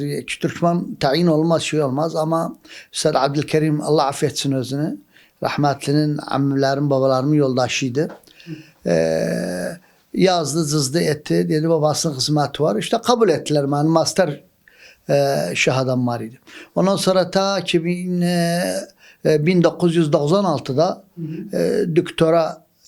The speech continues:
Speaker 1: e, beş yıl, e, vazifedeydim. Şart geçsin beş yıl, bana dediler, "Yallah kabul eder doktora." Onda da aynen, e, sınav ettiler beni. İki yüz taneden takriben dört tane kabul oldum Mustansiriye Üniversitesi'nde, Bağdat'ta.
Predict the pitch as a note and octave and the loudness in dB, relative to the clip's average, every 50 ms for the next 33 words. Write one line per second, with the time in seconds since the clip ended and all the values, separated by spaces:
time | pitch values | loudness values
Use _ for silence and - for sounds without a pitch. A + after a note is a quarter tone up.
0 | - - - - B3+ F#3 E3+ D#3+ D#3 D3+ D#3 F3 - F#3 F#3 G3 E3 F3+ E3+ - | -20 -20 -12 -4 0 2 2 2 2 0 -2 -2 -4 -4 -2 0 2 2 2 4
1 | - E3 D#3 D#3+ - - - - - - - A#3 B3+ B3+ B3+ C4+ C#4 B3+ F3 E3+ | 2 2 0 -2 -4 -10 -14 -14 -14 -14 -10 -8 -6 -4 -4 -4 -2 2 2 2
2 | D#3 D3 C3+ - - D#3+ D#3+ F#3+ F#3+ F3 D3+ D3+ F#3 G3+ G#3 G3+ - - - - | 2 2 0 0 2 2 4 4 2 2 2 0 0 -2 -2 -6 -8 -12 -16 -8
3 | - - - F#3+ F#3+ F3+ F3+ - - - - _ _ _ _ - D3+ E3 D#3+ E3 | -2 2 2 4 2 2 0 -6 -14 -18 -18 _ _ _ _ 0 2 2 2 2
4 | - - G3+ F#3 F3+ F3+ F#3 - - - F3 D#3 D#3+ D#3+ E3 F3 F3+ E3 F3 E3 | 0 0 2 4 4 4 4 2 2 2 2 4 2 2 2 2 2 2 2 0
5 | D#3 E3 F#3 F#3 F#3+ G3 G3 F#3 E3+ - - D3+ D3 D3+ D3+ D3 D3+ D3 D3 C#3+ | 2 0 0 2 2 2 2 0 0 -2 -2 -2 0 2 2 2 2 2 0 0
6 | C#3 C#3 C3+ - - D3 C#3+ C#3+ F3 G#3+ - - - - - - - D#3+ D#3+ E3+ | -2 -4 -6 -4 0 0 2 2 0 -2 -6 -12 -18 -18 -18 -6 0 2 4 4
7 | F3+ F#3+ F3+ F#3+ F3+ D#3 D3+ F#3 F3+ F3 F3 E3+ E3+ F3 E3+ - - - - - | 4 4 4 2 2 2 0 0 0 0 0 0 -2 -4 -6 -8 -10 -12 -14 -18
8 | _ _ _ - - _ _ - - - - - E3+ F3 F3 F3 E3 F3 G3+ D#3 | _ _ _ -20 -20 _ _ -8 -4 -2 0 2 4 4 4 2 2 2 0 0
9 | C#3+ D3 - D3+ D3+ D3 C3+ C3+ C#3 C3+ C3+ D#3 F#3 G#3 G3 - - - - G#3 | -2 0 0 2 2 2 2 0 0 0 0 0 0 0 0 -2 0 2 4 4
10 | F3+ D3+ D3 F3 E3+ E3 F3 F#3 F#3 F3+ - E3 - E3+ F3+ E3+ D#3+ D#3 F#3+ E3+ | 4 4 4 2 2 2 2 2 2 0 -2 -4 -2 0 0 2 2 2 0 0
11 | - - E3 E3+ E3+ E3+ - D#3+ D#3+ E3+ E3+ E3 E3 D#3 D#3+ E3 D3+ - - D#3 | 0 0 0 0 -2 -2 -2 0 2 2 4 4 4 2 2 0 0 2 2 0
12 | D3+ B2 - - D3+ E3 E3+ E3+ D#3+ D3+ D3 C3 C3+ C#3 A#2+ - - - C3+ B2 | 2 0 -2 0 0 2 2 4 2 2 2 2 0 0 -2 -2 -4 -4 -4 -4
13 | - - C#3 D3 D#3+ D#3 D#3 C#3 C#3 C3 C3 B2+ - - - B3+ - | -4 -6 -6 -4 -2 0 0 0 -2 -4 -6 -6 -6 -6 -6 -6 -8